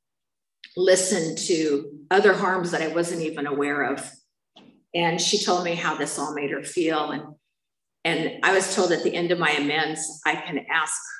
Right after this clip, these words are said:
her or anybody I'm making amends to, "What can I do to set this right?" And thank God somebody said, you know, if somebody responds with an answer that's too vague, ask for specifics.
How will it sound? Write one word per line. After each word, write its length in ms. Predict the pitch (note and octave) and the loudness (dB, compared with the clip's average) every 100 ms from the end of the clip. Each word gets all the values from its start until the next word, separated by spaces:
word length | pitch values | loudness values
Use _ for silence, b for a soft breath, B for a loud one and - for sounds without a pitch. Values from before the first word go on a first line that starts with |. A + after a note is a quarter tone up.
| - | -10
her 460 | D#3+ D3+ C#3+ C#3 - _ _ _ | -6 -2 -2 -4 -12 _ _ _
or 140 | - - | -2 0
anybody 340 | F#3 D#3 C3+ | 0 0 0
I'm 80 | C#3 | -2
making 240 | C#3+ C#3+ | -4 -8
amends 320 | C#3 C#3 C#3 - | -8 -8 -8 -8
to, 120 | C#3+ - - | -8 -10 0
"What 260 | F#3 - - | 2 2 2
can 80 | |
I 180 | F3 E3+ | 2 2
do 220 | E3+ D3+ | 2 2
to 80 | C#3+ | 2
set 280 | C#3 D3 - | -2 -6 -8
this 220 | C3 - B2 | -10 -10 -10
right?" 180 | B2 - _ _ _ _ _ _ _ _ _ _ _ _ _ _ _ _ _ _ _ - | -10 -12 _ _ _ _ _ _ _ _ _ _ _ _ _ _ _ _ _ _ _ -4
And 580 | E3 E3 D3+ C#3+ - - - _ - | 0 2 0 -2 -6 -16 -20 _ -2
thank 220 | G3+ G3 | 0 2
God 240 | F#3 F3 | 4 4
somebody 400 | - G3 F#3 F3 | 2 -2 0 0
said, 680 | F3 - E3 D3+ - - - _ _ _ _ - | 0 0 0 0 -2 -12 -18 _ _ _ _ -10
you 80 | F3+ | -4
know, 100 | F3 | -2
if 80 | - | -2
somebody 480 | - G#3 G#3 F#3 | 0 4 6 4
responds 640 | E3+ D#3+ - - F#3+ G3+ G3+ | 4 0 0 -2 0 0 -4
with 200 | D#3+ - | -8 -6
an 180 | C3+ - | -6 -2
answer 420 | F3 G#3+ G#3+ E3 | 0 0 0 0
that's 480 | E3 - - - - | 0 -2 -4 -6 -4
too 260 | F3 - - | -4 -4 -4
vague, 580 | D#3+ F3 C#3+ - - - | 0 2 2 -2 -10 -6
ask 320 | E3+ D#3+ - - | -4 -2 -4 -6
for 200 | D3 C#3+ | -6 -8
specifics. 1080 | - - - C#3+ - - - - - - | -10 -10 -10 -10 -10 -14 -12 -12 -14 -20